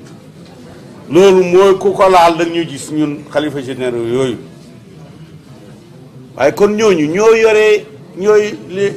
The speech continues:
les gouverneurs de la paix. Kon ñooñu ñoo yore réew mi réellement. Kon buñ nee seen duñ ko laal, seen kenn du ko laal, y a un problème. Mais loolu dañ koy wax ak waa Paris,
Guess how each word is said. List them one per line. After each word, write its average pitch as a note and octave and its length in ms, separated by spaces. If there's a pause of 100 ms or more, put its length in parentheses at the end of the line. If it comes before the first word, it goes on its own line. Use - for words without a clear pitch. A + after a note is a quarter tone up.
les F#3+ 160
gouverneurs F#3+ 520
de E3+ 140
la F3+ 180
paix. G3+ 300 (1600)
Kon A3 180
ñooñu A3+ 340
ñoo A3+ 160
yore A#3 300
réew G#3 220
mi G3 140
réellement. A#3 520 (1400)
Kon A#3+ 240
buñ B3 160
nee A#3 220
seen A3+ 400
duñ A#3 180
ko B3 140
laal, G3+ 280
seen G#3+ 260
kenn G#3+ 220
du G3 100
ko G3+ 120
laal, C#3+ 240
y E3+ 60
a G#3 160
un - 20
problème. G#3+ 400 (480)
Mais F#3 180
loolu G3+ 300 (520)
dañ D#3+ 160
koy G#3 120
wax F#3+ 200
ak E3 120
waa D#3+ 160
Paris, C3+ 260